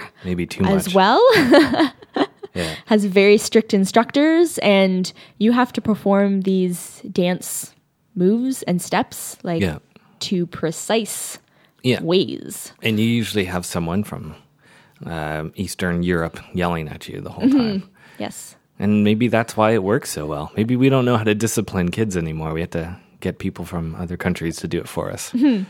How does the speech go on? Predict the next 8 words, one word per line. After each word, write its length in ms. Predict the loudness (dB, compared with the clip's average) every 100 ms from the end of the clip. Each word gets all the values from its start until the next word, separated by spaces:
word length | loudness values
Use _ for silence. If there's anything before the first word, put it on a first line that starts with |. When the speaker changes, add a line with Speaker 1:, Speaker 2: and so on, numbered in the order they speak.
| -12 -20 -20 -20 _ -8 -4
Speaker 2:
Uh, 520 | -2 -2 -2 -2 -6 -2
yeah, 160 | 0
so, 560 | 0 0 2 4 6 4 2
um, 480 | 2 2 0 -2 -4 _ _ -6
sports, 640 | 2 4 2 -2 -12 -14 _ -20 _ _ -6
I 80 | -4
think 160 | -2
just 420 | 0 -2 -2 -10